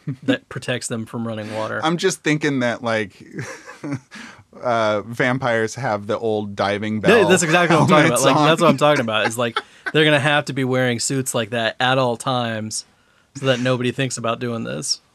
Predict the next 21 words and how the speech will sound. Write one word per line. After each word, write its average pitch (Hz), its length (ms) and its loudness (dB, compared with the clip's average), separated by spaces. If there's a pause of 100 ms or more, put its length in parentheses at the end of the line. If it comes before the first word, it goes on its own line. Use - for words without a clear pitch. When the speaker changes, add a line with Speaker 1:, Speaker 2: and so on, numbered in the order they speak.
(560)
Speaker 1:
Is - 40 -14
that 92 120 -8
a 92 60 -8
shadowy 95 420 -4
door? 92 480 -8
Oh, 104 60 -8
Speaker 2:
Probably 117 200 4
Speaker 1:
no. 139 60 4
Speaker 2:
also 156 180 2
be 123 140 -2
good 117 240 -8
for 113 400 -4 (140)
daylight 123 320 -6
protection. 117 420 -18 (720)
Speaker 1:
Yeah. 127 360 0 (220)
Keep 123 220 -4
the 110 180 -2 (100)
sun 151 280 -2
off 196 180 -4
their 92 120 -12
skin. 78 400 -12